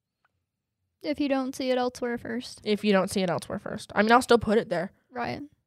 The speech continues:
Speaker 2: Whether it's useful to you or not, I don't know, but I'll still put it up there.
Speaker 1: That's pretty, that'd be pretty big news, so.
Speaker 2: Mm-hmm.
Speaker 1: I'm sure you probably would see it,
Speaker 2: Oh,
Speaker 1: but
Speaker 2: I'm sure.
Speaker 1: yeah.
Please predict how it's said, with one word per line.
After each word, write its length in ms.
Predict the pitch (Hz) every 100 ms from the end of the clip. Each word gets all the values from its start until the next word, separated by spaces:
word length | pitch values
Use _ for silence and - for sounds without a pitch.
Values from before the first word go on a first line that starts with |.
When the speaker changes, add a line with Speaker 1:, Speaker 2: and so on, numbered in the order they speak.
| _ _
Speaker 2:
Whether 220 | 214 170
it's 120 | 185
useful 340 | 196 226 - 185
to 60 |
you 140 | 190 190
or 80 |
not, 180 | 175 185
I 120 | 143
don't 140 | 208 -
know, 140 | 104
but 100 | 175
I'll 120 | 175
still 140 | 220 233
put 120 | 190
it 100 | 220
up 140 | 170 -
there. 220 | - 220 _ _
Speaker 1:
That's 320 | 285 - - _ _
pretty, 260 | - 285 262
that'd 220 | 285 320
be 120 | 254
pretty 160 | 240 226
big 160 | 220 220
news, 280 | 226 233 -
so. 300 | - 240 240
Speaker 2:
Mm-hmm. 340 | 254 285 302 330 330 - _ _ _ _ _ _ _ _ 302
Speaker 1:
I'm 60 |
sure 340 | 262 254 247 247 _ _ -
you 200 | 262 254 _ _ _ _
probably 400 | 254 254 247 262
would 220 | 262 254
see 160 | - 277
it, 140 | 294 _ 294
Speaker 2:
Oh, 100 | 262
Speaker 1:
but 20 |
Speaker 2:
I'm 160 | 254 254
sure. 360 | - 311 233 - _
Speaker 1:
yeah. 100 | 427